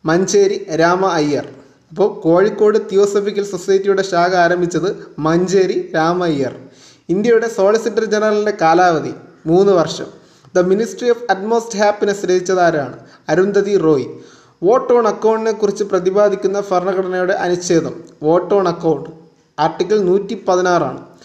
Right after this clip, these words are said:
ബെർലിനിൽ ഫ്രീ ഇന്ത്യ സെന്റർ സ്ഥാപിച്ചത് സുഭാഷ് ചന്ദ്രബോസ്. ഫിനാൻസ് കമ്മീഷൻ ആർക്കാണ് റിപ്പോർട്ട് സമർപ്പിക്കുന്നത്? രാഷ്ട്രപതി. ഭരണഘടനയുടെ ശില്പി എന്ന് വിശേഷിപ്പിക്കപ്പെടുന്ന ഡോക്ടർ അംബേദ്കറുടെ ചരമദിനം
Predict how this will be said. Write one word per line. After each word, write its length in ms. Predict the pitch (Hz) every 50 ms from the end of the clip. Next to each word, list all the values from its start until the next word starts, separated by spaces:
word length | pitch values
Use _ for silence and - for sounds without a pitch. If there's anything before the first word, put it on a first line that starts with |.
| _ _ _ -
ബെർലിനിൽ 580 | 147 160 180 - 208 240 240 226 208 214 214 214
ഫ്രീ 240 | - - 202 226
ഇന്ത്യ 280 | 233 233 233 226 233 226
സെന്റർ 320 | 226 226 208 202 196 202
സ്ഥാപിച്ചത് 880 | 196 - - 190 185 185 185 180 170 175 160 139 123 - - - - - - - -
സുഭാഷ് 440 | 185 180 202 208 214 214 214 - 196
ചന്ദ്രബോസ്. 640 | 185 185 180 180 175 147 139 127 123 - - - 156 151 - - _ _ _ _ _ _ _ _ -
ഫിനാൻസ് 440 | 180 196 220 240 247 226 - - - 233
കമ്മീഷൻ 420 | 214 214 220 214 214 - 208 202
ആർക്കാണ് 480 | 190 196 208 202 202 208 202 196 185 180
റിപ്പോർട്ട് 340 | 180 175 185 202 202 202 -
സമർപ്പിക്കുന്നത്? 760 | 196 180 185 180 170 185 175 170 165 156 147 131 135 135 - - - _ - 156
രാഷ്ട്രപതി. 640 | 160 165 - - - 190 190 170 143 - 117 113 - - - - _ _ _ -
ഭരണഘടനയുടെ 580 | 175 185 190 226 226 226 226 220 226 226 220 214
ശില്പി 380 | - 208 202 214 208 - 226
എന്ന് 200 | 220 214 214 208
വിശേഷിപ്പിക്കപ്പെടുന്ന 1160 | 190 185 - 208 202 202 - - - - 190 190 208 202 196 190 165 160 160 165 180 - - - - - - _ 156 156
ഡോക്ടർ 300 | 175 190 175 - 214 208
അംബേദ്കറുടെ 640 | 180 175 185 190 214 214 208 - 226 220 214 214 214
ചരമദിനം 680 | 214 - 175 160 175 180 202 180 185 175 202 208 180